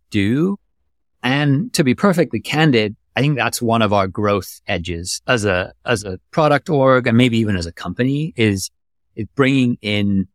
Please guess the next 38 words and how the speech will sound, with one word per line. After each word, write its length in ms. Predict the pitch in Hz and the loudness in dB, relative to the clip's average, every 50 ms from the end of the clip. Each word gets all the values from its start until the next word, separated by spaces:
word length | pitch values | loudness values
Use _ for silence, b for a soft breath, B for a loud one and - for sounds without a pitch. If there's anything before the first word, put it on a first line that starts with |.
| _ _ _ _ | _ _ _ _
different 380 | - 160 139 - - 143 120 104 | 0 0 0 2 0 0 0 2
ways 220 | 101 101 95 - | 2 0 0 0
to 100 | - 101 | -4 -8
validate 580 | 87 92 87 92 92 95 92 92 87 85 - _ | -6 -4 -4 -2 -2 -2 -2 -2 -4 -6 -8 _
changes. 800 | - - 87 90 98 110 113 156 82 87 92 185 170 - - - _ _ _ _ _ _ _ | -8 -6 -6 -4 -4 -4 -4 -4 -2 -2 -2 -4 -4 -8 -10 -12 _ _ _ _ _ _ _
'Cause 300 | - 120 104 98 95 - - _ _ | -2 0 0 0 -4 -6 -10 _ _
to 100 | - - | -2 0
some 260 | - - 226 220 214 | 2 4 4 4 4
degree, 720 | 185 147 110 117 127 127 131 131 120 117 110 107 104 101 - _ _ _ _ _ _ _ _ _ | 4 2 2 4 2 4 4 4 2 2 2 0 0 -2 -6 _ _ _ _ _ _ _ _ _
or, 160 | - 110 107 - | -2 -2 0 2
or 160 | 127 120 113 | 2 2 2
maybe 180 | 120 120 110 | 2 0 0
the 100 | 104 117 | 0 0
way 140 | 104 104 101 | 0 0 0
I 80 | 117 143 | 0 -2
think 240 | 131 - 131 117 - | 0 -2 0 0 2
about 320 | 101 101 95 92 101 - _ _ | 0 2 0 0 -2 -4 _ _
experimentation, 880 | - - - - - 123 110 104 101 98 - 135 131 120 - - 98 92 | -10 -8 -6 -2 -2 0 0 0 0 0 0 0 0 0 0 0 0 2
that's 240 | 120 151 170 - - | 2 0 0 -2 -4
the 100 | - - | -4 -6
highest 580 | - - - 107 98 95 95 87 - - _ | -6 -4 -2 -2 0 0 0 -2 -2 -6 _
bar. 220 | - 69 69 67 65 - | -12 -12 -12 -12 -10 -6
That 200 | - 127 147 - | -4 -4 -4 -4
proves 540 | - - - 131 113 110 104 95 95 - - | -6 0 2 2 2 2 0 -2 -6 -10 -8
with 200 | 107 101 95 87 - _ _ _ _ _ _ _ _ _ _ | -6 -6 -6 -8 -10 _ _ _ _ _ _ _ _ _ _
near 400 | 139 147 160 165 165 156 170 - _ _ _ | 4 4 6 6 4 2 0 -4 _ _ _
absolute 460 | - 123 120 - - - 127 120 113 | -4 -4 -2 -2 2 2 2 2 2
certainty 480 | - - - 107 101 104 101 - 107 98 | 0 0 0 0 0 -2 -4 -4 -4 -4
that 160 | 90 98 98 | -4 -4 -4
there's 160 | - 95 92 | -4 -4 -4
a 60 | 98 92 | -4 -6
causal 560 | - - 123 117 117 113 107 110 101 95 - _ _ _ | -4 -2 0 0 0 0 0 0 -2 -2 -6 _ _ _
relationship 600 | - 123 117 110 104 95 - 107 98 - 113 - | -4 -2 -2 0 -2 -2 -4 -4 -4 -4 -6 -6
between 260 | - - - - 95 90 | -8 -12 -10 -8 -8 -8
the 60 | 87 | -6
change 340 | - - 170 160 156 123 131 | -2 0 0 0 0 0 0
you 100 | 139 131 | 0 0
made 400 | 120 113 110 110 107 107 104 | 0 -2 -2 -2 -2 -4 -4